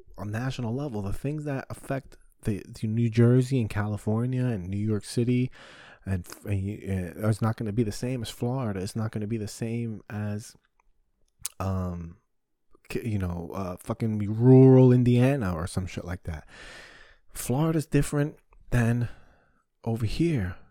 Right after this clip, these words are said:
You know, there has a lot of people and all that shit, but guess what? They have a lot of fucking sunlight, and sunlight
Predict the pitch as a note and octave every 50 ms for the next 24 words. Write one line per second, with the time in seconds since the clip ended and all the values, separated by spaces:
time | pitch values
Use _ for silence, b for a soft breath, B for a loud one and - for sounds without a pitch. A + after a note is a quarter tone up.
0 | _ _ _ - A2+ G2 F#2+ F#2+ F2+ G2 G#2 G2+ G#2 G2+ G2+ G2 G2+ F#2+ G#2+ A#2
1 | A#2 - - B2 B2 B2 - C3 B2 B2 A#2+ A2+ A2+ A2+ A#2+ A#2+ A2+ - - -
2 | A2+ - A2 - - A2 - - - - G#2 G2 G#2 G#2 G2 F#2 F2 F#2 G2+ G#2
3 | G#2+ A2 G#2 - A2 - G2+ - - - D#3 F#3 D3 E2+ D2 - - D2+ E2 -
4 | - G2+ G#2+ A2+ A#2 A#2 A#2+ B2 -